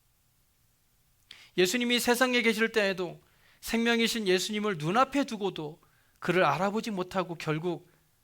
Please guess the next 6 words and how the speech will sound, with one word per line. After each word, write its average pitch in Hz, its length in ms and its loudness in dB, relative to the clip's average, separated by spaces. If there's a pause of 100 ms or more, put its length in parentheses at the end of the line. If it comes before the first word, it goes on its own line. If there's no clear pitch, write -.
(260)
십자가에 165 560 -6
못 147 200 -10
박아 143 220 -8
죽인 143 260 -16
것 139 140 -12
아닙니까? 139 640 -14